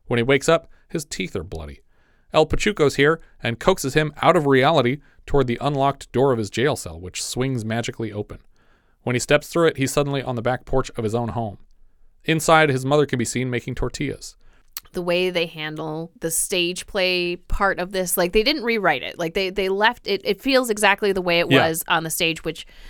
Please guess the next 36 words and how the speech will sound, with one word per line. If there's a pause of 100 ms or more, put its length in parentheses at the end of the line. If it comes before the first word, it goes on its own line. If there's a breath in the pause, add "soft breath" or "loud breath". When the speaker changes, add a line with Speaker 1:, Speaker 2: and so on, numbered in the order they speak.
(440 soft breath)
Speaker 2:
definitely
involves
the
audience
and,
and
has (100)
interesting
transitions
because
we're
going
from
location
to
location
where, (200)
you
know,
and
you,
when
you
transition
locations
on
set,
you
have
to
do
kind
of
unique
things.
Speaker 1:
Yeah.